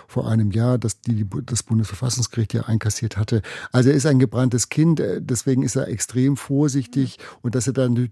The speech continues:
natürlich auch anders auftritt als S P D und Grüne jetzt, das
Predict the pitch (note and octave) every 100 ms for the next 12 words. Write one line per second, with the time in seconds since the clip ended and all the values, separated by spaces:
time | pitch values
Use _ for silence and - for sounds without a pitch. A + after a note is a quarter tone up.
0 | - A#2+ A#2 - D3 C3+ - - A#2+ -
1 | - C#3+ D3 B2+ - B2+ C#3 - - C3
2 | - - _ _ - B2+ A2+ - C#3 A#2+
3 | - A#2 B2 C3 - C3 C3 B2+ A#2 -
4 | - - - _ - A#2 -